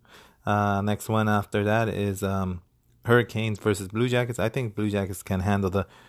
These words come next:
Hurricane. They got a nice, uh, front three people that can handle it. Then it's my team, Canadiens versus Flyers. I'm picking Canadiens. Hopefully, Carey Price can stop the bleeding, uh, from the, from last night game against Blackhawks,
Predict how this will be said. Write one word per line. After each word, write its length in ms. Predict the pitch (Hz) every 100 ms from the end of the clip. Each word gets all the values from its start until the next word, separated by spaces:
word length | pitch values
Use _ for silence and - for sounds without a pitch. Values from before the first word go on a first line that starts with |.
| -
Hurricane. 480 | - 107 104 - 104
They 100 | 104
got 360 | 95 95 92 -
a 40 |
nice, 360 | 101 101 92 - _ _ _ -
uh, 320 | 98 90 82 - _ - -
front 360 | 104 98 92 _ _ _ _ _ _ _ -
three 160 | 110 104
people 500 | 107 104 110 131 107
that 100 | 95
can 140 | 98
handle 280 | 98 107 117
it. 120 | 127 - - - -
Then 120 | 104
it's 160 | 104 -
my 160 | 104
team, 300 | 104 - 113
Canadiens 520 | 101 95 101 107 110 98
versus 260 | 98 -
Flyers. 420 | - 107 113 113 - - - -
I'm 140 | 110 120
picking 200 | 131 117
Canadiens. 500 | 110 110 113 110 -
Hopefully, 360 | 107 - 110
Carey 260 | 104 110 104
Price 300 | - 107 -
can 180 | 101 92
stop 400 | - 107 104 - - - -
the 80 | 104
bleeding, 640 | 95 107 113 113 110 104 -
uh, 400 | - 101 90 90
from 380 | 87 104 98 95
the, 260 | 95 90 85 - - - _ _ _
from 320 | - 98 95
last 340 | 80 104 107 -
night 200 | 107 107
game 360 | 107 110 110 -
against 340 | 101 95 -
Blackhawks, 720 | 95 107 - 110 120 123 -